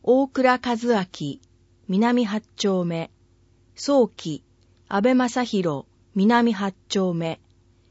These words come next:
さや、渡辺拓也、井戸巻一丁目。ゆず、丸山喜恵、東町。あかり、近藤大樹、秋葉町四丁目。あやめ、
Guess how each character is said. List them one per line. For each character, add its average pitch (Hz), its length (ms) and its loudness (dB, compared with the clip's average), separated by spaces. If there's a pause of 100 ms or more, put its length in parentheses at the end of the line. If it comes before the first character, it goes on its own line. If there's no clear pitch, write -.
(100)
さ 254 220 0
や、 170 280 -2 (460)
渡 208 260 0
辺 254 300 2
拓 240 300 -4
也、 147 280 -6 (320)
井 196 100 -6
戸 269 160 4
巻 185 380 -2
一 143 80 -14 (140)
丁 175 280 -2
目。 151 280 -6 (760)
ゆ 233 160 0
ず、 180 300 -6 (420)
丸 220 260 2
山 226 320 2
喜 208 260 -2
恵、 147 200 -6 (360)
東 233 480 0
町。 135 420 -8 (1000)
あ 180 120 -8
か 233 220 0
り、 202 260 -4 (500)
近 254 340 2
藤 233 280 4
大 208 240 0
樹、 - 340 -12 (420)
秋 180 260 -8
葉 254 180 2
町 175 320 -2
四 190 300 0
丁 175 340 -2
目。 147 300 -8 (800)
あ 175 120 -4
や 233 200 2
め、 190 280 0